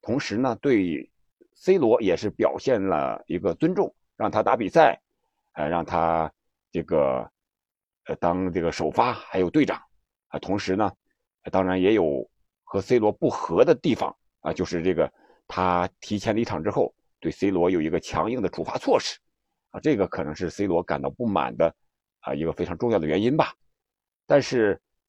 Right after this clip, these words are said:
分析来分析去，我们也搞不大明白，为什么 C 罗在这个时间要公开的炮轰俱乐部、炮轰管理层、炮轰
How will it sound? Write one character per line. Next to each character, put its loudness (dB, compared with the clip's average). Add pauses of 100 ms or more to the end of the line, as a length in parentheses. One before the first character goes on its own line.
(140)
分 2
析 0
来 10
分 0
析 -2
去， -4 (460)
我 2
们 4
也 4
搞 4
不 4
大 4
明 -2
白， 2 (500)
为 6
什 -2
么 2
C 0
罗 2
在 2
这 6
个 0
时 -2
间 4 (240)
要 8 (360)
公 4
开 6
的 4 (340)
炮 6
轰 0
俱 -4
乐 4
部、 -2 (380)
炮 6
轰 -2
管 6
理 2
层、 -4 (640)
炮 8
轰 0